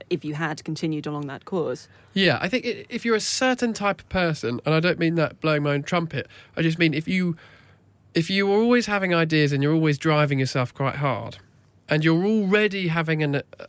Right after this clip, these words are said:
Speaker 2: a level of sort of outside world interest or work,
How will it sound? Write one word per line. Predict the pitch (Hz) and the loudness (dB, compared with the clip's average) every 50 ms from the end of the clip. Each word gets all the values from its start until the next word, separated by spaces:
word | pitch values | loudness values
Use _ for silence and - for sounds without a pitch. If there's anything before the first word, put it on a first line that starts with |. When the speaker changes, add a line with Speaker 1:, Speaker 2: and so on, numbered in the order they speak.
| - - - - - - | -16 -16 -16 -14 -16 -10
Speaker 2:
a | - - 143 151 | -4 0 2 2
level | 151 151 156 165 165 156 151 147 139 | 4 4 4 4 4 2 2 2 2
of | 135 131 - | 2 0 -2
sort | - 143 135 | -4 -2 -2
of | 131 123 139 - _ - | -2 -2 -4 -8 _ -2
outside | 135 139 139 - - - - 135 127 127 123 | 0 0 0 0 -2 -4 0 0 0 0 0
world | 131 131 131 127 127 127 127 | 0 0 2 2 0 0 0
interest | 131 123 120 117 - 131 120 120 - - 131 | 0 0 -2 -2 -2 -2 -2 -2 -4 -4 -4
or | 127 123 | -4 -2
work, | 127 131 117 101 101 - - _ | 0 -2 -2 -2 -4 -8 -10 _